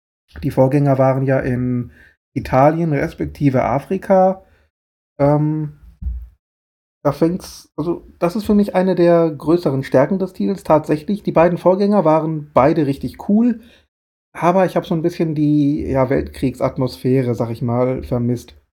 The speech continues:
Afrika war ein cooles Setting, keine Frage. Ähm, Italien hat mir jetzt so ein bisschen weniger gegeben vom Setting her. Aber so diese typischen Bilder, die man aus den Dokumentationen des Zweiten Weltkrieges kennt,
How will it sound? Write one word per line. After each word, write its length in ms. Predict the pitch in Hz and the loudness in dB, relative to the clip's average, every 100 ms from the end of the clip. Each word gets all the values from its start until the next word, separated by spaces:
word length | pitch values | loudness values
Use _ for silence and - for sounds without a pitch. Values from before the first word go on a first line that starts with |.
| - | -2
Afrika 540 | 123 151 170 - 151 | 2 2 2 0 2
war 80 | 135 | 2
ein 160 | 139 139 | 0 -2
cooles 400 | - 175 139 135 - | -2 0 0 -4 -4
Setting, 400 | 185 185 196 196 | -2 0 0 0
keine 240 | - 127 123 | -2 -4 -4
Frage. 680 | - 131 165 180 185 190 - _ _ _ _ 139 | 0 2 2 2 0 -2 -8 _ _ _ _ 2
Ähm, 500 | 139 143 143 147 - | 4 4 -2 -4 -8
Italien 920 | 117 - 131 143 151 156 151 156 151 - | -10 -2 4 4 4 2 -2 -4 -8 -6
hat 180 | 139 147 | -6 -4
mir 80 | |
jetzt 200 | 127 135 - | -4 -4 -6
so 40 | |
ein 60 | 131 | -6
bisschen 380 | 135 139 127 | -4 -2 -2
weniger 320 | 120 135 139 139 | -2 -2 -2 -4
gegeben 420 | 131 139 139 143 | -4 -4 -4 -4
vom 160 | 127 | -6
Setting 400 | 120 - 131 156 | -6 -4 -4 -4
her. 400 | 151 143 147 147 147 _ _ _ _ _ - | -2 -2 -2 -4 -8 _ _ _ _ _ -6
Aber 280 | 123 127 135 | -2 0 0
so 120 | 139 | 0
diese 600 | 139 123 135 131 127 127 | -2 -2 0 2 0 -2
typischen 1000 | - 165 170 147 - 147 135 131 127 - | -6 -6 -4 -4 -4 -4 -2 -4 -8 -12
Bilder, 320 | - 123 143 147 | -6 -2 0 0
die 100 | 131 | 0
man 160 | 131 | -2
aus 140 | 127 123 | -4 -4
den 120 | 123 | -4
Dokumentationen 840 | 127 - 127 127 123 - 139 147 | -4 -4 -4 -4 -6 -2 -2 -2
des 120 | 127 - | -4 -4
Zweiten 340 | 131 127 113 | -4 -2 -2
Weltkrieges 560 | 127 135 151 139 147 - | -2 -2 -4 -4 -4 -6
kennt, 420 | 143 147 147 | -4 -4 -6